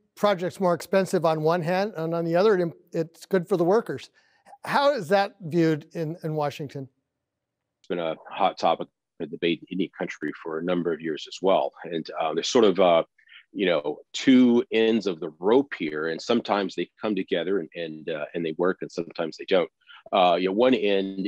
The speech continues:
Speaker 2: is, uh, from the tribal government perspective, and, and even from the federal government as it provides funding for, for projects, uh, et cetera.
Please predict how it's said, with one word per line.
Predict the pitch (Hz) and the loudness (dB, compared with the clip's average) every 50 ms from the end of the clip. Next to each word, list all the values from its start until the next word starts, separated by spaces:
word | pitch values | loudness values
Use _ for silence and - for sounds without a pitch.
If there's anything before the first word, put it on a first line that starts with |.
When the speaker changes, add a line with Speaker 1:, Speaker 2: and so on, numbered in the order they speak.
| 98 - | -4 -2
Speaker 2:
is, | 98 95 92 90 90 90 85 82 - - - | -2 0 0 0 -2 -4 -4 -6 -12 -12 -10
uh, | 87 85 85 | -8 -8 -6
from | - 95 90 | -6 -4 -6
the | 85 | -6
tribal | - - - 107 98 95 90 | -6 -2 0 0 2 2 0
government | - 98 95 92 95 87 - | 2 0 0 0 0 -4 -4
perspective, | 95 - - - 95 87 87 - - 85 87 85 | -8 -10 -4 -2 0 0 0 -2 -4 -6 -6 -4
and, | 87 82 80 78 | -6 -6 -6 -6
and | - 82 82 | -4 -2 0
even | 87 90 80 82 78 | 0 0 -2 -4 -8
from | - 85 85 80 | -10 -12 -10 -10
the | 82 - | -12 -4
federal | - 92 87 82 | -2 -2 0 2
government | 95 92 92 87 92 90 - _ - | 2 0 0 0 -4 -8 -8 _ -12
as | 80 - - | -12 -8 -4
it | 87 87 85 - | -2 -2 -2 -2
provides | - - 82 82 87 85 85 80 - - | -4 -8 -2 2 2 2 2 0 -4 -6
funding | - 92 87 87 78 80 80 80 80 80 78 - | -4 -4 -4 -2 -2 -4 -6 -6 -8 -12 -14 -12
for, | - 80 76 71 71 - - | -10 -8 -8 -8 -8 -12 -14
for | - - | -18 -8
projects, | _ - 87 82 - - 80 78 - - - - _ _ - - - - - - _ - | _ -2 -2 -2 0 -2 -4 -4 -4 -8 -12 -14 _ _ -20 -20 -20 -20 -20 -12 _ -2
uh, | 82 78 78 | 0 0 2
et | 78 87 - - | 0 0 -2 -4
cetera. | - - 95 87 87 85 82 78 | 0 2 2 4 4 4 2 2